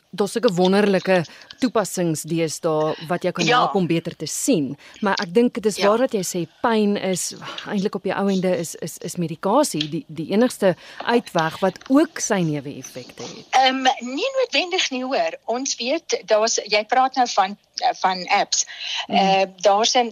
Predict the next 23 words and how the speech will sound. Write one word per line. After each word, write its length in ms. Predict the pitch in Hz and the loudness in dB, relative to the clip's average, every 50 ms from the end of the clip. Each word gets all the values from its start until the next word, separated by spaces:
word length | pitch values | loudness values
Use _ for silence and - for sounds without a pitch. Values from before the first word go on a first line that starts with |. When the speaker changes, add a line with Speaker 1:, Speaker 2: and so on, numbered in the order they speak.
| - - | 0 0
Speaker 2:
app 200 | 233 254 277 - | 0 0 2 2
wat 160 | 254 240 - | 0 0 2
ek 200 | 240 233 233 - | 0 0 0 -2
vreeslik 540 | - - - 226 240 240 254 - - 247 - _ | -4 -4 -4 -2 0 0 0 0 0 -2 -2 _
baie 260 | - 208 202 196 202 196 | 2 4 4 4 4 2
van 180 | - 208 190 190 | 2 2 2 4
hou, 120 | 180 180 - - | 2 2 0 -2
twee 200 | - - 247 185 | -4 -2 0 0
eintlik, 360 | - - 170 170 - 170 175 | 0 0 -2 -2 -4 -2 -2
wat 140 | - 170 - | -2 -4 -4
ek 140 | 170 - - - | -6 -10 -8 -4
wil, 260 | 175 170 165 165 156 | -2 -2 -2 -2 -2
wil 200 | 160 160 156 - | 0 -2 0 0
aanbeveel. 420 | 180 185 190 185 180 - 185 170 165 | 0 -2 -2 -4 -4 -2 -2 -2 -2
Die 120 | 185 175 - | -4 -2 0
een 160 | 214 233 240 | 0 0 2
is 140 | 247 - - | 0 -2 -4
Insight 640 | - - 220 226 226 214 - 226 202 196 202 - | -2 -2 -2 -2 -2 0 0 0 0 0 0 0
Timer, 520 | - 208 196 208 220 208 190 - - 240 - - - _ - - - - - - _ - | 0 0 0 0 -4 -6 -4 -2 -2 -2 -2 -4 -12 _ -20 -20 -18 -18 -20 -20 _ -8
wat, 440 | - 175 185 185 185 190 196 - - | 0 2 4 4 4 2 0 -2 0
ehm, 420 | - - 190 190 185 185 185 185 180 - _ _ _ _ _ _ _ _ - - - - _ - | 2 4 4 4 4 2 0 -4 -16 -18 _ _ _ _ _ _ _ _ -14 -14 -14 -14 _ -6
hy, 200 | - 196 190 - - | -2 0 0 0 2
hy, 220 | 165 175 190 247 | 2 2 2 2